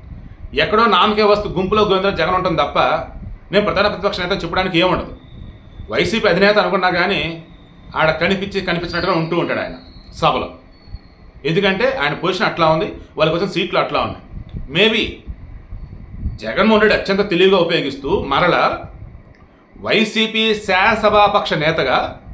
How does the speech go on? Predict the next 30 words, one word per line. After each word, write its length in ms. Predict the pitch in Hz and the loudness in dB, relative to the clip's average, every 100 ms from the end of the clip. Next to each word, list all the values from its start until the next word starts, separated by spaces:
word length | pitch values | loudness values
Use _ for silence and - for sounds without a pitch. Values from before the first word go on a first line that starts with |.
| - - - 151 | -16 -16 -6 -2
ఎస్సీ 280 | 185 269 | 0 0
పర్సన్ 300 | 277 247 240 | 0 0 0
ఎంపిక 280 | 226 220 208 | 0 0 4
చేయొచ్చు 200 | 208 202 | 4 4
మరలా 240 | 170 185 170 | 2 2 2
ఆయన. 120 | - | 0
అదేమంటే, 580 | 107 180 220 214 220 185 | 0 2 4 4 2 2
"నేను 140 | 190 | 2
ఎస్సీలకు 340 | 143 170 214 | 0 -2 -4
ప్రాధాన్యత 340 | 190 180 208 208 | 0 2 2 0
ఇచ్చాను" 240 | 208 208 | 2 2
అంటాడు. 440 | 196 175 165 - - - - - - - - - 110 | 2 0 -2 -4 -14 -14 -12 -10 -10 -12 -14 -10 -4
అటువంటి 300 | 117 202 214 | 2 2 4
కబుర్లే 320 | 220 240 247 | 4 4 4
కదా 140 | 214 | 4
చెప్పాడు 260 | 214 214 196 | 4 4 4
ఐదు 140 | 190 | 2
సంవత్సరాలు. 320 | 208 208 190 160 | 2 0 0 -2
ఇప్పుడు 180 | 226 | 0
అదే 120 | 220 220 | 4 4
చేయొచ్చు 360 | 202 185 165 | 4 2 0
మరలా. 240 | 117 - - - - - - - - - - - - - 110 | -8 -8 -16 -18 -16 -16 -16 -14 -12 -10 -10 -12 -14 -12 0
రేపు 240 | 208 240 | 0 2
పదిహేడవ 460 | - 170 208 233 220 | 0 4 4 4 4
తారీఖున 580 | 190 175 170 170 - - - - - - - - - 135 | 4 2 2 0 -2 -4 -14 -20 -20 -20 -20 -20 -10 -2
అసెంబ్లీ 320 | 214 220 220 | 2 4 4
సమావేశాలు 340 | 196 185 196 | 2 0 0
ప్రారంభం 320 | 180 165 170 | 2 2 4
కాబోతోంది 440 | 160 151 143 196 139 | 2 2 2 0 0
ఏపీలో. 340 | 139 131 92 | 0 -4 -10